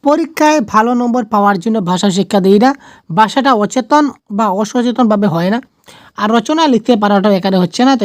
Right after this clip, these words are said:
এখানে কারেক্ট আনসার হবে ভাষা শেখন, ল্যাঙ্গুয়েজ লার্নিং। তো ল্যাঙ্গুয়েজ লার্নিং মানে কি? ভাষা নিয়মকানুন জেনে যদি ভাষা ব্যবহার করতে পারি, তাহলে সেটাই হচ্ছে কি? ল্যাঙ্গুয়েজ লার্নিং। আর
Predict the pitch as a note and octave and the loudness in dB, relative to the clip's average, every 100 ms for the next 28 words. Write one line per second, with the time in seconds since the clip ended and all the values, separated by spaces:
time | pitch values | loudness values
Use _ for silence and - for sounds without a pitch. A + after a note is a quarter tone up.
0 | F3 F3+ F3+ E3+ D#3+ D3+ D#3 F3+ G#3+ C4+ | -2 -2 -4 -4 -4 -4 -4 -2 -2 -2
1 | - - - D3 A3+ A3 C#4 - - A3 | -8 -20 -16 -2 -2 0 -2 -2 -4 -2
2 | A3+ E3+ G3 A3+ C4 - E3+ F#3+ A#3 C#3+ | 0 0 2 4 2 0 -2 -2 -2 -6
3 | B2 _ - - - G#3+ A#3 C4 C#4+ F#3+ | -10 _ -20 -20 -8 -4 -2 -2 -4 -2
4 | G3+ C4 D#4+ C#4+ B3 A#3 C4+ F#3 F3+ A3 | 0 0 -2 0 0 0 -2 -2 -4 -2
5 | F3 F3 G3+ G3+ A#3 C4+ A3+ F3+ F3+ F3 | 0 2 2 2 4 6 4 4 0 0
6 | G3 A#3+ _ _ _ - - E3+ F#3+ F#3 | -2 -4 _ _ _ -20 -14 -4 -2 -2
7 | G3 F3 E3+ F#3 F3 E3+ F#3+ F#3+ A3+ C4+ | -4 -4 -4 -6 -6 -4 -4 -2 -2 -2
8 | F3+ E3+ - F3+ G#3+ F#3+ E3+ G#3 G3+ C4+ | -2 -2 -4 -2 0 0 0 -2 2 0
9 | - _ _ _ _ _ _ _ _ _ | 0 _ _ _ _ _ _ _ _ _
10 | _ _ _ _ _ _ _ _ _ _ | _ _ _ _ _ _ _ _ _ _
11 | _ _ _ _ _ _ E3+ F3+ G#3+ B3 | _ _ _ _ _ _ -8 -4 -4 -4
12 | - D3+ C3 A#2 A#2 C#3+ _ _ _ _ | -8 -8 -6 -8 -12 -16 _ _ _ _
13 | _ _ _ _ E3+ | _ _ _ _ -8